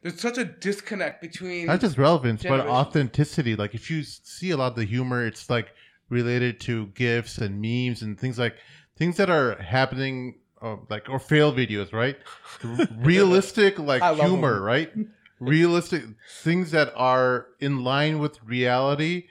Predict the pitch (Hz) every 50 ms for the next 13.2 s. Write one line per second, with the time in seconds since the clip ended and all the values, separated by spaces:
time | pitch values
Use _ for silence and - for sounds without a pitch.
0 | _ _ _ - - - - - - 117 117 117 117 117 120 117 113 - 113 117
1 | 117 117 - - 180 196 208 202 196 190 170 170 143 - - 117 117 - - -
2 | - - 180 180 170 160 160 143 - - - 110 110 - 131 127 - 170 170 156
3 | 127 123 110 110 110 110 113 110 - 127 113 98 139 151 151 147 139 110 131 135
4 | 127 117 110 120 127 135 - 143 139 127 131 127 123 - - - - - - _
5 | _ _ _ _ _ _ _ - 110 113 131 131 127 120 127 127 123 117 104 -
6 | 139 147 151 156 147 123 131 123 120 117 113 110 - - - 120 - _ - 117
7 | 104 107 117 127 123 113 - - 107 117 117 117 - 123 117 110 113 110 110 110
8 | 107 - _ 123 95 107 104 98 - 104 104 101 98 101 101 95 90 85 - -
9 | 98 98 - 104 104 104 107 _ _ _ _ - 110 104 98 98 101 101 101 -
10 | - _ _ _ _ _ _ _ _ _ 123 135 135 123 - 123 123 135 131 123
11 | 123 120 117 139 147 139 - 139 123 127 - - _ _ _ _ _ _ _ _
12 | - 123 104 98 104 127 135 - - 143 139 123 120 - - 120 123 120 131 135
13 | 135 - -